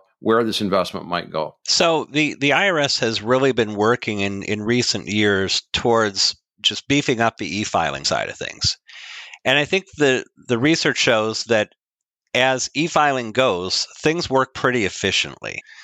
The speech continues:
Speaker 2: When a return is e-filed, it's generally accepted by the I R S in a reasonable amount of time, and there just doesn't seem to be as many issues with that return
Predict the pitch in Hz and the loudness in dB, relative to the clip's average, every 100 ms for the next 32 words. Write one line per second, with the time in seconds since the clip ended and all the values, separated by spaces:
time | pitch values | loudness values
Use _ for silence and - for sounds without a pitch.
0 | - - 110 123 123 120 - _ - 110 | -20 -2 2 2 2 -2 -14 _ -2 -2
1 | 113 - 151 165 127 - 123 143 139 127 | 0 2 2 2 0 0 0 2 2 0
2 | 135 135 131 - - 117 113 - - 120 | 0 0 -2 -12 -4 -2 0 0 0 2
3 | 131 117 104 - 113 - 117 117 117 110 | 2 0 0 2 0 0 0 2 2 0
4 | 110 107 104 104 107 - 107 95 107 110 | 2 2 2 2 2 0 -4 -2 0 0
5 | 113 98 95 95 - 107 101 113 120 107 | 0 0 0 0 -2 0 0 -2 -4 -2
6 | 113 107 _ _ - 147 - 113 135 160 | 0 -2 _ _ 0 0 -2 0 0 0
7 | 170 110 - 139 131 120 113 101 113 110 | -2 -2 0 2 0 2 0 0 -2 0
8 | 101 151 - 110 95 - 101 - 101 - | 2 2 2 0 0 0 0 2 2 0
9 | 87 - 160 123 87 | -6 -2 2 2 0